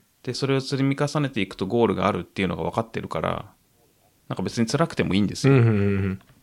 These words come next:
Speaker 1: ゴールあるから。
Speaker 2: あー、
Speaker 1: ど-、
Speaker 2: なるほどね。
Speaker 1: どっかに。うん。でも今の仕事ってこう、えっと、まあ、今の予定で言うと、えっと、夏まで続くんですよ。
Speaker 2: うん。
Speaker 1: 夏ってちょっと遠すぎんですよね。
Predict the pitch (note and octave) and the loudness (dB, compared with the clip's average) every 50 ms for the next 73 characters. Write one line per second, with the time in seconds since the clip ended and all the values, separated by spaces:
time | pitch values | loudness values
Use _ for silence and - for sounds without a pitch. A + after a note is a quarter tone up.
0 | _ _ - - - - - - - - C3 B2 B2 B2+ B2 A#2+ A#2+ A#2+ A#2+ A#2+ | _ _ -18 -16 -14 -14 -14 -16 0 6 8 8 10 10 10 8 8 8 8 8
1 | A#2 A#2 A#2+ A#2+ A#2 A#2 A2+ A2 A2 A2 A2 G#2 A2+ A#2+ - B2+ A2 G#2+ G#2+ - | 8 8 8 8 8 8 6 6 6 6 4 4 6 8 8 8 8 6 6 6
2 | A2+ C#3+ F#3 A#3 C4 A#3+ - - - - - _ _ _ _ _ _ _ _ _ | 8 8 8 8 8 6 2 -6 -18 -20 -20 _ _ _ _ _ _ _ _ _
3 | _ _ _ _ _ B2 A2 F#2+ F2+ F#2 G2+ - _ - A#2+ A2+ G#2 G#2 A2+ C#3+ | _ _ _ _ _ -6 -4 -4 -4 -6 -10 -12 _ -4 0 2 2 4 4 4
4 | E3 D#3 B2+ G#2+ F#2+ - - G2 G2 G2 F#2+ - F2+ F2 - _ - G#2+ - - | 4 4 4 4 2 0 0 -2 -2 -2 -2 -4 -6 -6 -6 _ -6 -6 -4 0
5 | F2+ F2+ F2 F2 G2+ A#2 - - - - - - - - - - _ _ _ _ | 2 2 2 2 0 -4 -10 -16 -18 -18 -18 -20 -20 -20 -20 -20 _ _ _ _
6 | _ _ _ A2 G#2+ F#2+ - - - G2 F2+ F2 E2+ E2+ F2 F2+ F#2 F#2+ - - | _ _ _ -8 -8 -8 -10 -8 -6 -4 -2 -2 -2 -2 -2 -2 -4 -4 -6 -6
7 | - - - - _ _ _ _ _ _ - E3 D3+ C#3+ D3+ E3+ F#3 F3+ E3+ D3+ | -8 -10 -12 -18 _ _ _ _ _ _ 2 4 6 6 6 6 6 8 8 8
8 | C#3+ C#3 C#3 C3 B2+ A#2 A2+ B2 B2 - D3 D3 D#3+ F3 G3 G#3 G3+ G3+ - B3+ | 8 6 6 6 6 6 6 4 4 4 2 2 4 4 4 2 2 2 4 6
9 | B3 G3 C3 - - - - - - A#2+ A2+ G#2 - - G#2 G2+ G2+ G2+ G2 A2+ | 6 6 6 4 0 -6 -12 -8 -6 -6 -6 -6 -6 -6 -2 0 0 2 0 0
10 | A2 - F3+ F#3 E3 A#2 F#2+ - - - - F2+ - - - - E2 - - - | -2 0 2 4 4 4 4 2 -2 -4 -6 -8 -8 -10 -10 -10 -8 -8 -10 -10
11 | - - _ _ C3 C3 B2+ A2 G2+ F#2 D#2+ - _ _ _ _ _ _ _ _ | -12 -18 _ _ 4 4 4 4 2 -2 -6 -10 _ _ _ _ _ _ _ _
12 | _ _ _ _ _ _ _ _ _ _ _ _ _ _ _ _ _ B2+ B2 A2 | _ _ _ _ _ _ _ _ _ _ _ _ _ _ _ _ _ -4 -2 -2
13 | A#2+ - - C4+ B3 - - - - D#3+ - - - - - - D3 D3 - F#3 | -2 -4 -4 -6 -4 -6 -6 -2 -2 -2 -2 -2 -8 -10 -6 0 0 2 2 2
14 | F#3 F3+ D#3 A#2+ - - F#2 F2 F2 F#2 G2 G2+ G2+ - - - | 2 2 0 0 0 -2 -4 -4 -4 -6 -8 -10 -10 -14 -18 -20